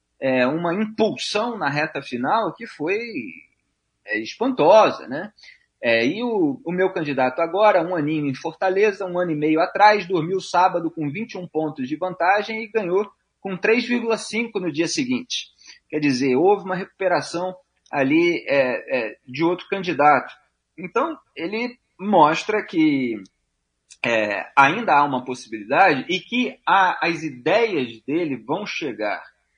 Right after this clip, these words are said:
ao eleitorado a partir agora de meados de agosto, quando começa, de fato, a propaganda eleitoral. Houve até um momento em que se falou, é, de o Ciro ser tão conhecido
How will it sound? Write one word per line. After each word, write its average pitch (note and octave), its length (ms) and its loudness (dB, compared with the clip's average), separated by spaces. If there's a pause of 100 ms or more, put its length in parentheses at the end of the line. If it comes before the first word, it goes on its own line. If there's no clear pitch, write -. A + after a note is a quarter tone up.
(180)
ao D3+ 480 4
eleitorado B2 960 0
a D#3 120 0
partir F3 560 -4
agora C3+ 420 -2
de B2 80 -10
meados B2 380 -2
de A#2+ 80 -4
agosto, C3 580 -2
quando F#3+ 240 -10
começa, E3+ 480 -6
de D#3+ 80 -12
fato, D#3+ 340 -2
a D#3+ 40 -8
propaganda E3 640 -4
eleitoral. E3 640 0 (260)
Houve G#3+ 180 0
até A3 140 0
um C4 80 2
momento G3 440 -2
em E3+ 80 -10
que F#3 100 -10
se G3 140 -8
falou, F3 500 0 (340)
é, C3+ 580 0 (200)
de C#3+ 240 -8
o E3+ 80 -4
Ciro A3 400 -8
ser F#3+ 320 -4 (100)
tão F#3+ 200 -6
conhecido E3 840 -6